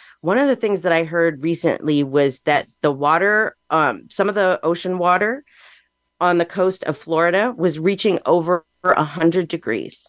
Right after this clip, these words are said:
And that is not sustainable for,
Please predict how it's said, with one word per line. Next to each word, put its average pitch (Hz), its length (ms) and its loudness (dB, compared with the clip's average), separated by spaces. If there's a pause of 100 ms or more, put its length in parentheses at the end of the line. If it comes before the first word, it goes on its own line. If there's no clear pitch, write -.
(140)
And 180 260 0
that 214 280 0
is 196 200 -4
not 185 460 0
sustainable 190 540 0
for, 196 680 -2